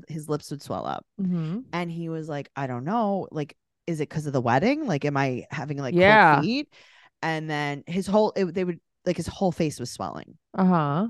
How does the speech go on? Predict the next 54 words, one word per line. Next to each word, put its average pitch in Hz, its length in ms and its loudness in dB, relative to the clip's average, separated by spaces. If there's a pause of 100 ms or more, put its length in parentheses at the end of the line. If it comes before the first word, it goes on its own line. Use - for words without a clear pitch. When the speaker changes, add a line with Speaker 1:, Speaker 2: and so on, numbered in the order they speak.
Speaker 1:
He 180 80 -6
was 175 100 -4
having, 175 220 -2
like, 156 120 -2
a 147 60 2
bad 143 320 4
reaction 139 380 0
to 135 80 -8
the 127 80 -4
wedding. 78 440 -4 (460)
And 156 160 -6
it 147 100 -12
turns 170 360 -8
out 147 240 2
that 143 100 -6
he 147 80 -4
was 143 140 -4
allergic 139 320 -4
to 143 340 -6
the 123 560 -6 (400)
envelope 160 520 0
glue, 208 480 -2
and 151 120 -4
he, 160 140 -8
'cause - 180 -8
they 160 80 -2
were 143 80 0
mailing 143 280 -2
out 135 180 -6
the 139 200 -4
envelopes, 156 400 -4
and 165 80 -6
every 147 160 -4
time 165 160 -6
he 156 60 -8
talked 156 220 -8
about 143 120 -4
the - 60 -4
wedding, 180 320 2
it's 143 100 -10
'cause - 160 -16
he 151 60 -10
was 143 140 -6
mailing 139 280 -4
out 127 60 -4
the - 60 4
Speaker 2:
Oh, 220 460 10
Speaker 1:
envelope, 202 220 8
Speaker 2:
that's 147 260 4
Speaker 1:
the, 208 60 6
the 185 360 10
Speaker 2:
so 196 120 6
Speaker 1:
invitations. 160 520 2
Speaker 2:
funny. 185 920 2